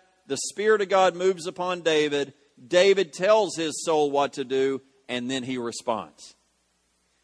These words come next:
But through rebellion, through man's rebellion, our spirit was set aside, and his soul took control over us, took control over him. And as a result,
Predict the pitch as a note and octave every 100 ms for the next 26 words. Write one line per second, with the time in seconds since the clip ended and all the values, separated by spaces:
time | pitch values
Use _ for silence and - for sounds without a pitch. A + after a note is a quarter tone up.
0 | _ D#3 D3+ G3 A#3 C4 C4 B3 C4 A#3+
1 | E3 D3 G#3 A#3 A#3 A3 A3 G3+ F#3+ F3
2 | F3 E3+ _ D3+ E3 D#3+ - - C#4 C4
3 | G#3+ G3 - G#3+ G#3 - A3+ G#3+ E3 D#3
4 | D#3 _ _ F3 F3+ F3+ - C4+ C4+ G#3
5 | - G#3+ - F#3 - G3+ F#3 E3+ D#3+ A#2+
6 | F#2 - - _ _ _ E3+ - - F3
7 | D3 F3+ D#3+ D3 B2+ G#2+ F2+ _ _ _
8 | _ _ _ _ _ _ _ _ D3 F3+
9 | A3 F#3 A3+ G#3+ D#3 F#3 D3+ C#3+ -